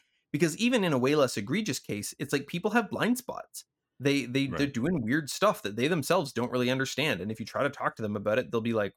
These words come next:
Speaker 1: "What? I don't know what you mean. Like, no, I'm just doing my thing." Like, th-, they'll kind of defer, deflect the idea that there's something to be looked at there.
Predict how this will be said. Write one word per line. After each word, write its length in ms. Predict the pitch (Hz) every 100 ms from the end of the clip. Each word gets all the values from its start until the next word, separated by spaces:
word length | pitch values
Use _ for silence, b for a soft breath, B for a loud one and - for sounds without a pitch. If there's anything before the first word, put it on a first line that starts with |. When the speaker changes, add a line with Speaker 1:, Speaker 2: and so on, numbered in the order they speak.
| _ _ -
Speaker 1:
"What? 280 | 120 202 -
I 60 | 117
don't 140 | 139
know 80 | 135
what 100 | 117
you 60 | 131
mean. 280 | 123 92
Like, 300 | 101 98 - _ -
no, 120 | 127
I'm 120 | 101
just 240 | 117 - - -
doing 120 | 120
my 80 | 110
thing." 320 | - 113 90
Like, 280 | 101 92 - _ _ _ _ -
th-, 160 | 123 -
they'll 220 | 123 123
kind 220 | - 147
of 200 | 139 117 _ _ _
defer, 440 | 123 - - 117 - 113
deflect 600 | 127 - 131 - - - _ _ _ _ _ _ -
the 200 | 117 117
idea 320 | 113 117 113
that 120 | 110
there's 160 | 113 -
something 500 | 113 113 110 104 101 _ _ _ _ _
to 60 | -
be 120 | 113
looked 240 | 120 208 101
at 200 | 85 -
there. 320 | 98 90